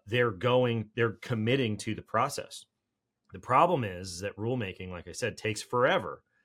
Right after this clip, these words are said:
And so they said, "We won't be done for nine to twenty-four months." And sure enough, nine months goes by, twelve months goes by,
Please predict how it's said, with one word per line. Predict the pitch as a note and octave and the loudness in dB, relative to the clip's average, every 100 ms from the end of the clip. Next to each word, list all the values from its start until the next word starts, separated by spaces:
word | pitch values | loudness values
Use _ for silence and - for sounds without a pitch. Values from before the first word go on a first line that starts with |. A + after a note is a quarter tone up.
| _ _ - | _ _ -8
And | A2 | -4
so | G#2+ | 0
they | C#3 | 0
said, | C#3 A2+ | 0 -2
"We | A#2 | 0
won't | D#3+ D3 | 2 0
be | A#2+ | -2
done | G#2+ A2+ A2+ A2+ A2 - _ _ _ | -6 -4 -2 -4 -6 -12 _ _ _
for | - G2+ | -8 -6
nine | G2 G#2 A#2+ A2+ | -4 -2 -2 -4
to | F#2 | -8
twenty-four | - - A#2 G#2 - - G#2+ F#2 | -12 -6 -4 -6 -8 -8 -6 -6
months." | E2+ G2 - - - _ _ _ | -8 -10 -10 -12 -14 _ _ _
And | F#2 F2 | -12 -10
sure | - F#2+ A2 | -8 -4 0
enough, | E3+ D3+ C#3 - _ _ _ _ - | 2 2 0 -6 _ _ _ _ -14
nine | F2 F2+ G#2+ | -8 -4 -2
months | G#2+ G#2 | -2 -4
goes | - G#2+ - | -2 -4 -2
by, | G#2 G2+ G2+ G2+ F#2+ | -4 -2 -2 -4 -8
twelve | - F#2 G2+ G#2 | -10 -4 -4 -2
months | G#2 G2+ - | -4 -4 -4
goes | G#2+ F#2 | -4 -4
by, | G2+ G2 G2+ G2 G2+ | -4 -4 -4 -6 -8